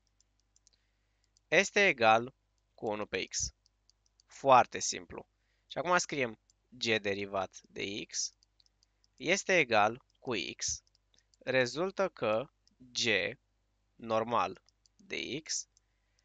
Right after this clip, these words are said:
este egal cu integrală din X de X. Nu punem integral de la unu la N, n-avem noi treabă. Noi facem o integrală normală acum. Și o să fie X la a doua pe doi. Și tocmai am calculat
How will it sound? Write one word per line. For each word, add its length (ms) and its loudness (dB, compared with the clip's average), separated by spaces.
este 280 -2
egal 280 4
cu 160 -6
integrală 960 0
din 520 -4
X 340 -8
de 420 -2
X. 160 -8
Nu 160 -6
punem 260 -2
integral 460 -2
de 80 -4
la 100 0
unu 180 -4
la 260 2
N, 40 0
n-avem 260 0
noi 140 -8
treabă. 320 -8
Noi 140 -8
facem 280 -4
o 60 -4
integrală 420 -4
normală 320 -6
acum. 260 -16
Și 120 -8
o 40 2
să 140 -4
fie 380 -4
X 80 -6
la 180 2
a 60 4
doua 400 0
pe 140 0
doi. 220 -8
Și 180 -10
tocmai 300 2
am 80 0
calculat 720 -2